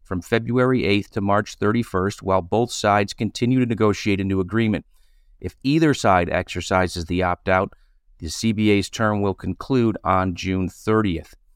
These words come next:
Silver also addressed N B A expansion, which remains off the table for now.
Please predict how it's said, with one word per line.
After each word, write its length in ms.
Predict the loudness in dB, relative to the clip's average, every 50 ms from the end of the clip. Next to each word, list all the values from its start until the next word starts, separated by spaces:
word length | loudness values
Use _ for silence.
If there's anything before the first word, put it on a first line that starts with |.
| _ _ _ _ _ _
Silver 420 | -6 -2 -2 0 0 0 -2 -2 0
also 500 | 2 2 2 2 2 0 0 2 2 2
addressed 420 | 2 2 2 2 2 0 0 -2
N 140 | -2 -2 0
B 120 | 0 0 0
A 80 | 0
expansion, 600 | 0 -4 -6 -6 -4 -4 -2 -2 -2 -2 -2 -2
which 220 | -2 -4 -4 -6 -6
remains 360 | -4 -2 -2 0 -2 -2 -4 -8 _ -2
off 280 | 2 2 2 2 0
the 80 | -4 -6
table 360 | -2 -2 -2 -2 0 -2 -6
for 160 | -6 -6 -4
now. 380 | -2 -2 -2 -2 -2 -4 -4